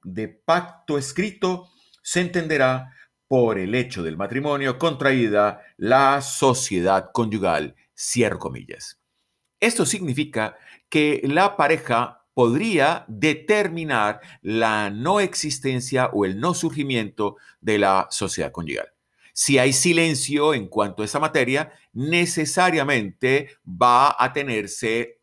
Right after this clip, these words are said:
conformada la sociedad conyugal. ¿Pero qué es esa sociedad conyugal? Lo primero que debemos decir es que no existe una definición legal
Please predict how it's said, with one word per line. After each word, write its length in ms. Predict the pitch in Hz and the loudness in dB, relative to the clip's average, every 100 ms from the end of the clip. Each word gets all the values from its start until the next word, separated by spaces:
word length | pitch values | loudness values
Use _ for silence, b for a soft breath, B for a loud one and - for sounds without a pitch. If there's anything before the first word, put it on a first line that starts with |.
| - | -2
conformada 920 | 165 170 135 123 120 98 92 85 - b | -2 -2 -2 -4 0 0 0 -4 -8 b
la 320 | - 98 101 - | -4 0 0 0
sociedad 560 | - 127 - 85 71 | -6 -6 -6 -6 -8
conyugal. 420 | - 69 62 - - _ _ _ _ _ _ _ _ - | -10 -20 -20 -20 -20 _ _ _ _ _ _ _ _ -2
¿Pero 220 | - 185 | 0 0
qué 160 | 254 285 | 0 0
es 100 | 269 | 2
esa 220 | 262 262 | 0 0
sociedad 600 | 240 165 - 127 156 175 | -2 -4 -2 0 0 -2
conyugal? 760 | 185 175 123 107 202 151 - - _ _ _ _ b b b b b | -2 -4 -4 -2 2 2 0 -16 _ _ _ _ b b b b b
Lo 140 | 156 | 2
primero 260 | 180 247 285 | 4 4 4
que 100 | 202 | 6
debemos 300 | 151 170 202 | 6 4 0
decir 300 | 135 143 180 | -2 -2 -2
es 100 | 180 | -2
que 140 | 170 | -6
no 80 | 170 | -6
existe 540 | 175 - 180 - 160 | -6 -6 -8 -4 0
una 280 | 151 156 160 | 0 2 0
definición 800 | 131 104 113 104 - 135 131 131 | 0 -2 -8 -6 0 0 0 -2
legal 720 | 117 110 101 143 127 98 110 | -4 -2 0 2 2 0 -2